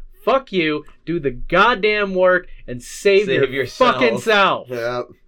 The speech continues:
Speaker 2: 'Cause that's really what he meant, because isn't God it in us?
Speaker 1: Well,
Speaker 2: and
Speaker 1: yeah. Um,
Speaker 2: yeah.
Speaker 1: if you look at the bigger picture, yes, it's very much faith without works is dead. You need to exercise your faith,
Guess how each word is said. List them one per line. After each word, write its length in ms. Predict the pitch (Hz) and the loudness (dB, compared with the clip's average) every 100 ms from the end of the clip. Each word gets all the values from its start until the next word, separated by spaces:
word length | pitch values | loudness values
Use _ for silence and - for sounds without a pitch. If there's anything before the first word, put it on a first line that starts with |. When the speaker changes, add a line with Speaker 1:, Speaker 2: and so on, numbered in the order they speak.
| _ _ _ _ _ _ _ | _ _ _ _ _ _ _
Speaker 2:
'Cause 80 | - | -4
that's 200 | 127 117 | -4 -2
really 200 | 123 117 | -6 -4
what 140 | 107 | -4
he 80 | 98 | -4
meant, 500 | 120 107 87 - _ - - _ | -4 -4 -6 -12 _ -20 -20 _
because 280 | - 85 | -12 -10
isn't 300 | 85 82 82 | -10 -16 -16
God 220 | 76 85 85 | -10 -10 -10
it 200 | - _ _ - | -14 _ _ -18
in 260 | 82 82 | -18 -16
us? 140 | - - | -8 -2
Speaker 1:
Well, 260 | 160 139 - - | 0 0 -4 -20
Speaker 2:
and 320 | - 143 139 _ _ _ | -20 -20 _ _ _ _
Speaker 1:
yeah. 280 | 135 117 - _ _ _ | -4 -4 -6 _ _ _
Um, 420 | 120 120 113 107 98 | -6 -4 -4 -8 -12
Speaker 2:
yeah. 160 | 60 71 _ _ _ _ _ _ _ _ 151 | -14 -18 _ _ _ _ _ _ _ _ -10
Speaker 1:
if 160 | 151 | -6
you 180 | 147 127 131 | -4 -6 -4
look 160 | 127 | -6
at 80 | 127 | -6
the 80 | 110 | -8
bigger 280 | 113 104 104 | -8 -8 -8
picture, 340 | 117 - 107 | -10 -8 -10
yes, 280 | 107 98 - | -8 -8 -10
it's 140 | 120 | -18
very 300 | - 117 113 | -8 -6 -6
much 580 | 104 104 101 - - - _ _ _ _ _ | -8 -10 -12 -14 -18 -20 _ _ _ _ _
faith 220 | 135 131 123 | -8 -8 -8
without 280 | 120 110 87 | -10 -8 -8
works 260 | 92 - | -12 -16
is 120 | 87 _ | -20 _
dead. 640 | 147 147 143 135 131 135 _ _ _ _ _ _ _ _ | -2 0 2 0 -2 -6 _ _ _ _ _ _ _ _
You 100 | _ 110 | _ -20
need 200 | 98 98 | -20 -18
to 120 | - | -8
exercise 680 | 127 - 143 - 123 120 120 | -6 -6 -10 -6 -6 -6 -8
your 120 | 117 | -14
faith, 540 | - 117 113 110 104 | -10 -6 -6 -6 -8